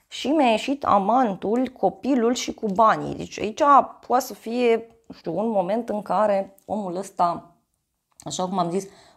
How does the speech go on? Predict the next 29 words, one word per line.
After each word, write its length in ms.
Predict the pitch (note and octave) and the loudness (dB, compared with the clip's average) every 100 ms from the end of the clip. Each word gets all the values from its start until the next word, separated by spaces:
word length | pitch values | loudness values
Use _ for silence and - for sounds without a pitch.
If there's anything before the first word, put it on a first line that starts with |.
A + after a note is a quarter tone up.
| - | 0
poate 200 | G3+ G#3 | 0 0
să 120 | F#3+ | -4
facă 280 | F#3 F#3+ F#3+ | 0 0 0
un 180 | F#3 | -4
gest 240 | E3 F#3 F#3 | -4 -6 -4
nebunesc, 920 | F3 F#3 F#3+ A3+ A3 D#3+ D#3 - - _ _ - | -4 -4 -2 -2 -2 -4 -6 -12 -18 _ _ -8
numai 460 | F3+ A3+ B3+ G#3+ | -2 2 2 2
la 140 | G3 F#3+ | 2 0
gândul 400 | F#3 A3+ G3+ G#3 | 0 -2 -2 -4
că 100 | E3+ | -8
cineva 420 | - F3 E3+ F3+ | -10 -6 -2 -2
e 120 | F#3 | -2
prin 220 | F#3 E3 | -4 -10
preajma 440 | D#3+ E3+ E3+ D#3+ D#3 | -6 -4 -4 -6 -10
ta. 320 | - C#3 - - - _ | -6 -8 -8 -20 -20 _
Și 160 | - | -10
ce 100 | F#3 | 0
mai 140 | A#3+ B3 | 2 2
văd 140 | A#3 | 2
aici 340 | G3+ G3+ A#3 - | 0 -2 -4 -4
este 460 | G3 G3 - G#3 | -4 -6 -6 -6
că, 560 | G3+ - G3 G#3+ G#3 - _ _ _ _ | -6 -10 -2 0 0 -2 _ _ _ _
uh, 200 | - E3+ | -6 -6
poate 240 | - G3+ A3 | -4 -6 -4
să 140 | - | 0
apară 300 | F#3+ F#3+ G3 | 0 2 0
o 160 | F#3+ F3 | 0 -4
nouă 260 | F3 G3 | -4 -4
persoană, 920 | F#3 F3+ F3 - G3 E3+ D#3 D#3+ G3 | -4 -6 -6 -6 -4 -2 -4 -8 -10